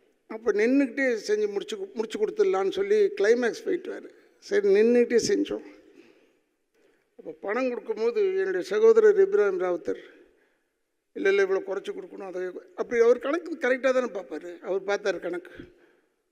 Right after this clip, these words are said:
உடனே விஜயகாந்த் வந்து, "ஏடா, அவன் கால் உடைஞ்சு வந்து நின்னு செஞ்சு கொடுத்துட்டு இருக்கான், போடா, குடுறா, அந்த படம் என்ன கேட்குறானோ அதை கொடுத்து விட்றான்னு." அந்த அளவுக்கு ஒரு தாய் உள்ளம் கொண்டவன் சகோதரர் விஜயகாந்த் அவர்கள்.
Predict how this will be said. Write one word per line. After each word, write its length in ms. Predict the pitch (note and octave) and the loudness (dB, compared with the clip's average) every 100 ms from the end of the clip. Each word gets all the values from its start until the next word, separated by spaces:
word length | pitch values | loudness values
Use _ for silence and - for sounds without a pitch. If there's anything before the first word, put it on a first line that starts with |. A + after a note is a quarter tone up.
| _ _ _ | _ _ _
உடனே 240 | F#3+ G#3 | -6 0
விஜயகாந்த் 600 | A3 G#3+ A3 G#3 G3+ G3 | 2 4 8 8 6 -4
வந்து, 360 | G#3+ G#3 G2+ - - - _ _ - | -6 -8 -10 -14 -20 -20 _ _ -12
"ஏடா, 280 | F#3+ F3+ E3 - - - _ - | -8 -8 -12 -20 -20 -20 _ -16
அவன் 240 | E3 C#3+ | -16 -16
கால் 360 | - - C#4 A#3 | -10 -6 2 4
உடைஞ்சு 300 | G3+ G3 G3 | 4 2 -2
வந்து 240 | A3 G3+ | -4 -4
நின்னு 260 | G3 G3+ F#3+ | -6 -6 -6
செஞ்சு 360 | G#3+ G3 G3 | -6 -6 -6
கொடுத்துட்டு 280 | E3+ E3+ D#3+ | -6 -8 -10
இருக்கான், 260 | E3+ E3+ - | -12 -14 -10
போடா, 200 | F3+ D#3+ | -10 -10
குடுறா, 540 | - F#3+ G3 C3+ C3 - _ _ _ _ | -10 -4 -4 -4 -14 -20 _ _ _ _
அந்த 160 | - C#3 | -20 -20
படம் 280 | - F#3+ A#3+ | -12 -4 -2
என்ன 180 | G3+ A#3 | -2 -2
கேட்குறானோ 340 | G#3 G3+ G3+ | -2 -2 -4
அதை 180 | G#3+ G#3 | -4 -8
கொடுத்து 320 | F#3+ - F3+ | -8 -2 -2
விட்றான்னு." 440 | E3+ F3 - - - _ _ _ - - - | -2 -8 -14 -20 -20 _ _ _ -20 -20 -6
அந்த 240 | F#3+ A#3+ C4+ | -2 4 6
அளவுக்கு 420 | C4+ C#4+ A#3+ C#4 A3+ G#3 G#3+ - | 6 2 0 0 6 6 4 -2
ஒரு 140 | F3 - | -6 -6
தாய் 320 | G3+ B3 C4+ | -6 -2 0
உள்ளம் 380 | A#3 G#3+ G3+ F3+ | 0 0 0 0
கொண்டவன் 420 | F#3+ F#3+ F#3 D#3 - - _ _ | -6 -4 -6 -6 -16 -20 _ _
சகோதரர் 460 | G#3+ G#3 F3 F3 E3+ | -10 -6 -6 -6 -10
விஜயகாந்த் 560 | F3+ G3 G3+ G#3+ - - | -12 -12 -12 -12 -20 -20
அவர்கள். 320 | _ - - | _ -20 -20